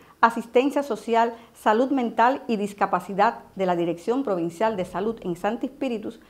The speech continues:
desde el comienzo de la epidemia fue indicada la suspensión de las visitas, la realización de pesquisas activas diarias, tanto a ancianos como a trabajadores, a su llegada al centro y la observancia de precauciones higiénicas extremas.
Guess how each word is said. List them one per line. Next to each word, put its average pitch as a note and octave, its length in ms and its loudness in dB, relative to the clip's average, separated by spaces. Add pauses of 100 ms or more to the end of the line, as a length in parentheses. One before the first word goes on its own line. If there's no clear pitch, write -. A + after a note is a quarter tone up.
(200)
desde C4+ 320 6
el B3+ 80 2
comienzo C4 420 4
de D#4 80 2
la D4 80 2
epidemia A#3+ 540 0 (240)
fue C#4 220 6
indicada D4+ 500 4
la B3 120 6
suspensión A#3 680 0
de D#4 60 2
las D#4 180 0
visitas, F#3+ 540 -4 (240)
la A#3+ 160 6
realización A3 560 -2
de C#4+ 80 0
pesquisas C#4+ 500 -4
activas C4+ 480 -4
diarias, G#3 440 2 (300)
tanto G#3+ 320 4
a F#3+ 40 2
ancianos G3+ 500 0
como F3+ 200 0
a G#3+ 40 0
trabajadores, C4 680 2
a G3+ 80 -4
su - 100 -8
llegada F3+ 300 2
al B3+ 80 2
centro B3 420 -4 (300)
y C4+ 80 2
la C#4+ 100 6
observancia C#4+ 640 4
de A#3+ 100 0
precauciones A#3+ 720 0
higiénicas G3+ 560 -2 (140)
extremas. D#3+ 540 -6